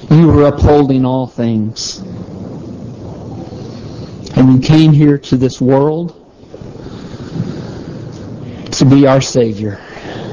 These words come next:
Help us to spread the glory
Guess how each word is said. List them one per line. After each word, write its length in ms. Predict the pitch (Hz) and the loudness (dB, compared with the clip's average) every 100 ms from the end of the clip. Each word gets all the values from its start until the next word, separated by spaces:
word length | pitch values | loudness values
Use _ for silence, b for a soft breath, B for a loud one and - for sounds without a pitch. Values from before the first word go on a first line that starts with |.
| B B - - - - - - - - - - - - - | B B -14 -12 -14 -14 -16 -14 -16 -14 -16 -16 -14 -12 0
Help 260 | 151 147 135 | 2 4 2
us 220 | - - | 0 -2
to 120 | 135 | -4
spread 420 | - - 139 135 | -4 2 2 4
the 80 | 127 | 2
glory 540 | 135 135 147 143 110 | 2 4 4 4 0